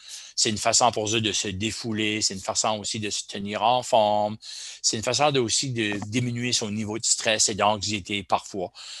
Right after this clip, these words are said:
Alors même comme adulte, moi je vais prendre mon exemple à moi, être actif me,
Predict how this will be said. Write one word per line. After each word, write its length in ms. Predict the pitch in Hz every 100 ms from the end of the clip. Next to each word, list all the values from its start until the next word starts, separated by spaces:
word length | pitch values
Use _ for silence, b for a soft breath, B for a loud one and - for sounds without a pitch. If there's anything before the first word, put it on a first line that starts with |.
| B
Alors 140 | 113 110
même 260 | 131 143
comme 180 | 127 135
adulte, 500 | 120 104 143 139 - _ _ - - 107
moi 160 | 117 117
je 60 | 110
vais 40 |
prendre 300 | - 120 113
mon 160 | 120 117
exemple 440 | 104 113 110 107
à 60 | 98
moi, 400 | 117 139 120 123 B B B B
être 220 | - 120 -
actif 460 | 113 - 151 131
me, 280 | 123 110 101